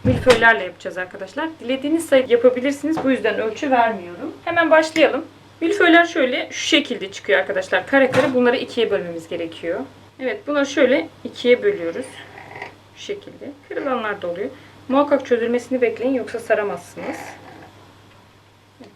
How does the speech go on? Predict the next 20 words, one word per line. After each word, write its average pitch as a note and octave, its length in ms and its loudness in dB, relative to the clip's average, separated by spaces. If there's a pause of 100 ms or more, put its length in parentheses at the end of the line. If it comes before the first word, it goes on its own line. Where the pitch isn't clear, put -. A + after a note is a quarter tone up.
(160)
yapacağımız A3 400 -8
işlem B3+ 300 -12 (1080)
şimdilik F#3+ 360 -20
bu F3+ 120 -20
kadar. A#3 320 -8 (600)
Çay A3 180 -4
demleyene G#3+ 380 -4
kadar G#3 180 -4
oğlum G3 280 -2
güzelce G3+ 320 -2
parmakladı G3 560 -2 (120)
bunları. F3 300 -8 (1040)
Şimdi D#4 260 -4
bunların E4 260 0
içerisine A#3 580 0 (320)
bir F4 120 2
miktar C4 380 2
sürme B3+ 420 2
çikolata - 540 0 (180)
süreceğiz. G3 640 -4